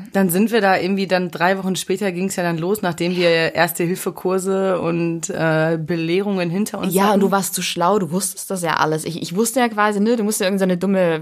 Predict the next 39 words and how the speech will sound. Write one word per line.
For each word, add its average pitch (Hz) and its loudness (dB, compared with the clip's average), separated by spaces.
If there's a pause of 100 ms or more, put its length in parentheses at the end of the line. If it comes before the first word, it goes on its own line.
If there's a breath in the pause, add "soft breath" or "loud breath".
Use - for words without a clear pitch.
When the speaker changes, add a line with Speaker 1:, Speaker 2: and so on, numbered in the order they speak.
Speaker 2:
Werbefotze 240 0
vorstellen, 247 0
die 208 0
von 180 -2 (180)
Tuten 240 0
und 214 0
Blasen 196 0
eine 151 0
Ahnung 247 0
hat. 180 2 (120)
Speaker 1:
Ja. 175 0 (400 loud breath)
Speaker 2:
Also 180 0 (220)
Speaker 1:
Ja, 175 2
was 185 0
heißt, 175 0
ich 156 -4
wusste 175 -2
das 185 0
alles. 165 0
Also 165 -2
ich 160 -2
bin 180 0
ja 185 2
auch 160 2
damals 170 0
wie 175 -4
die 160 -2
Jungfrau 165 0
zum 165 -2
Kind 170 0
irgendwie 160 -4
zu 165 -6
meinem 156 0
Job 160 -2
Speaker 2:
Das 156 0
stimmt. 170 -4
Speaker 1:
gekommen, 156 0
ne? 165 -2
Aber 165 4